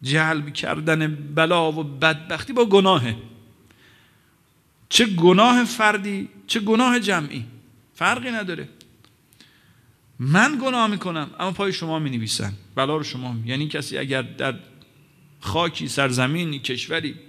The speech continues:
مثلاً گناه زنا زیاد شد،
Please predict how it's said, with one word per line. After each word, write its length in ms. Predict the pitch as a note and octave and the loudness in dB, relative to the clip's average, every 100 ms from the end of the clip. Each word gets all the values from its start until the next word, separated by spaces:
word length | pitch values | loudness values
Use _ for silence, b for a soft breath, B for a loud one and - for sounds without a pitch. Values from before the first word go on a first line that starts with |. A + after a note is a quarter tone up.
| B B B B B B G3 | B B B B B B -8
مثلاً 420 | - G#3 A#3 G#3+ E3 - - | -6 -2 -4 -4 -10 -16 -8
گناه 460 | D#3 D#3 D#3 C#3+ D3 | -2 0 0 2 0
زنا 520 | C#3+ C#3 D3+ D3 C#3 | 2 4 6 6 2
زیاد 380 | C3 C#3+ C#3+ C3+ | -2 -2 -2 -4
شد، 320 | - G#3 | 0 0